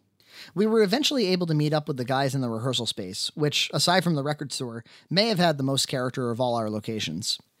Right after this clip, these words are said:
It was layered with years of music playing and friendship, with practical jokes, trinkets, ironic posters, amps, instruments, and technology old and new across the walls, floors, and ceilings.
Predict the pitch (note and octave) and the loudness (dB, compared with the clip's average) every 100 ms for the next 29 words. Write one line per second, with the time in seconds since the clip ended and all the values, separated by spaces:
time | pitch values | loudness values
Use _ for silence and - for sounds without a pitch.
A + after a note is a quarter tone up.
0 | - - - G3 D#3+ C3 E3 D#3+ A#2+ A#2 | -20 -12 -4 2 4 4 4 4 2 -2
1 | A#2 B2 F3+ F#3+ C3+ A#2+ D3 D3+ C#3 - | -4 2 6 6 6 2 2 2 0 -2
2 | B2+ A#2+ A2+ G#2+ D3+ D3 - F#2+ - - | -2 -2 -2 -2 2 2 2 -4 -10 -20
3 | - D#3 B2 - E3 D3+ C#3+ B2+ C3+ C#3 | -8 -4 0 4 4 2 -2 0 2 2
4 | B2 - - D#3 D3 B2 - C3+ C3+ D3+ | 2 0 2 2 2 0 0 2 4 2
5 | C#3+ D#3 C#3+ - B2 - E3 D3+ - - | 2 2 4 2 -2 -2 2 2 2 0
6 | - E3 D3+ D3+ C3+ A2 C3 A#2+ D3 E3 | 4 4 6 2 0 0 -2 -2 2 6
7 | F3+ E3 C3+ A#2 D3+ D3+ C#3 D3 D3+ A#2+ | 6 6 2 2 2 4 4 4 2 0
8 | C#3 C3 C#3 B2+ D3+ D3 A#2 - D3+ D3 | -2 0 0 4 4 4 2 -4 -2 0
9 | C3 A#2 A2 D3 A#2 E2+ F#2+ | 0 -2 -2 -4 -4 -10 -14